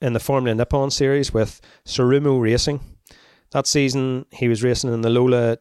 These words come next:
T ninety-two car. He had one victory and he finished seventh place in the entire s-, season.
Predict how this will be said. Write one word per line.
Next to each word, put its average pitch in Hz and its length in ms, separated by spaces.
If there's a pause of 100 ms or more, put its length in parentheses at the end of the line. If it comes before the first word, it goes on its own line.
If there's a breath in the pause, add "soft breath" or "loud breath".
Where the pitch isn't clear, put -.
(100)
T 139 140
ninety-two 120 540
car. 135 400 (120)
He 123 80
had 117 80
one 131 220
victory 110 360
and 117 180
he 113 80
finished 139 300
seventh 143 440
place - 460 (140)
in 113 100
the 107 80
entire 107 260
s-, - 160 (160)
season. 117 400